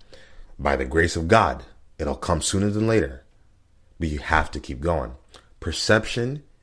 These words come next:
is everything. When you learn how to reframe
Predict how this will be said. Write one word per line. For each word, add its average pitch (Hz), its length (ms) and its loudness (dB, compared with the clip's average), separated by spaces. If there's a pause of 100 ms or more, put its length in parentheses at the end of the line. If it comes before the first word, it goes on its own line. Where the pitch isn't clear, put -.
is 82 220 -4
everything. 67 500 -6 (300)
When 80 120 0
you 82 120 2
learn 104 260 6
how 101 160 0
to 78 60 0
reframe 104 760 0